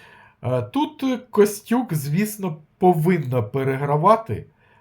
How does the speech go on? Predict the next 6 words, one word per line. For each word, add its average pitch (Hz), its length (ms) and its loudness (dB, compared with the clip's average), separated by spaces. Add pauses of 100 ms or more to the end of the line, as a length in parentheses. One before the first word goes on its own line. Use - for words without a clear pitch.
(160)
але 165 360 4
чогось, 190 400 -2
мені 165 220 -6
здається, 160 680 0
будуть 165 600 -4 (200)
вибрики. 127 680 0